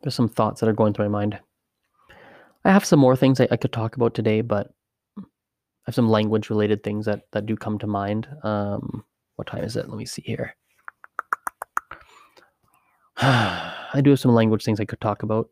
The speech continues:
that are on, that are definitely on my mind tonight, that are a little bit new and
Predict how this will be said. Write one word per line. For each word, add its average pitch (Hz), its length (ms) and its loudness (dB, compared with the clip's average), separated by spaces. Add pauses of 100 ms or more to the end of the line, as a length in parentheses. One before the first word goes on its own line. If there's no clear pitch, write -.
that 110 100 0
are 107 100 -2
on, 104 160 -2
that 104 100 -2
are 101 100 -2
definitely - 440 2
on 107 160 -4
my 107 120 -2
mind 110 280 -4
tonight, 127 320 -2
that - 100 -2
are 113 40 -2
a 104 40 -2
little 107 200 0
bit 117 100 -4
new 110 440 0
and 101 220 -6